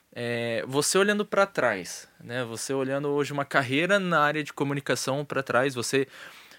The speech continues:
ano que vem, né, você vai fazer, ó, cinco anos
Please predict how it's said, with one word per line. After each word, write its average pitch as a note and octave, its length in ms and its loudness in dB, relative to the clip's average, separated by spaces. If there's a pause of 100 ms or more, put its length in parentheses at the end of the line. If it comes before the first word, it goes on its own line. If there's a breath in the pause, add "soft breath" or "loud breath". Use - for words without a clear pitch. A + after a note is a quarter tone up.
(320 loud breath)
ano A3 240 8
que - 180 -4
vem, D#3+ 360 -2 (180)
né, A#2+ 680 -4
você A2 260 -8
vai A#2+ 100 -2
fazer, C#3 520 0
ó, C3 80 -4 (520)
cinco D#3+ 500 0
anos D3+ 420 2